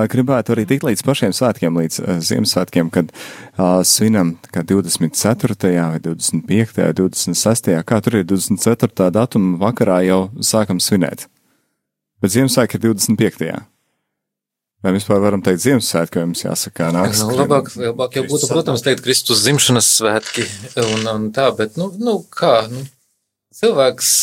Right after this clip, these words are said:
Speaker 2: eh, izglītots cilvēks zina, eh, fizioloģiju, zina, eh, kā notiek ar bērnu dzimšanu, tad pilnīgi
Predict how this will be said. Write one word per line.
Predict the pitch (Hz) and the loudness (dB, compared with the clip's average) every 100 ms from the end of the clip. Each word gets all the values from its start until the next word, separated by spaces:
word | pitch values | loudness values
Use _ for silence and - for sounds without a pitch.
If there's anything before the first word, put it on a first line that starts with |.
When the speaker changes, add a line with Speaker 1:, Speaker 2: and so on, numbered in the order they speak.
| 131 | 0
Speaker 2:
eh, | 110 117 147 | 0 -2 -4
izglītots | 156 120 120 113 - | 0 0 0 0 2
cilvēks | 143 120 107 113 | 2 2 2 2
zina, | 147 117 - - 117 | 2 2 -4 -4 0
eh, | 107 104 110 107 | 2 2 -2 -4
fizioloģiju, | - 143 123 107 101 98 104 104 101 | 0 0 4 4 4 2 0 0 0
zina, | 95 107 127 117 113 | 2 4 2 2 0
eh, | 107 104 101 | -2 -4 -6
kā | - 127 113 104 107 | -4 0 0 -2 -6
notiek | 113 110 - 110 104 101 | -8 -8 -4 -4 -2 -4
ar | 104 | -2
bērnu | 107 101 104 107 | 0 0 -4 -2
dzimšanu, | 113 110 113 107 | -2 -2 -6 -8
tad | - 110 143 | -10 -8 -4
pilnīgi | 180 190 | -2 -2